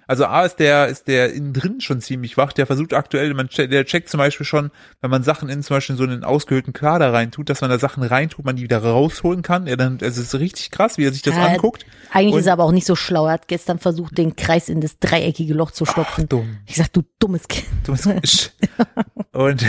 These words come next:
Speaker 1: <laughs> Sackmandarinen. Ähm, und, äh, dann, äh, also die anderen können halt schon so ein bisschen so krabbeln oder sitzen. Und was aber wir dann festgestellt haben, der ist einfach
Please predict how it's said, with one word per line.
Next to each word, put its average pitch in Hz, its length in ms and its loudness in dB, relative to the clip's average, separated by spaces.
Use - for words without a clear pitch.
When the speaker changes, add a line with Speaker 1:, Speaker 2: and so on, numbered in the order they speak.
Speaker 1:
<laughs> - 560 -12
Sackmandarinen. 117 800 -4
Ähm, 131 280 2
und, 139 540 0
äh, 135 340 2
dann, 139 360 0
äh, 120 300 -6
also 127 340 -8
die 127 100 0
anderen 151 160 0
können 160 140 2
halt 143 100 0
schon 147 120 -6
so 135 80 -6
ein - 20 -6
bisschen 127 440 -6
so 117 140 -4
krabbeln 143 500 0
oder 120 200 2
sitzen. 180 480 -4
Und 139 400 -2
was 139 180 0
aber 127 400 0
wir 135 120 0
dann 131 100 -2
festgestellt 131 480 0
haben, 127 240 2
der 131 120 2
ist - 200 -6
einfach 139 420 -2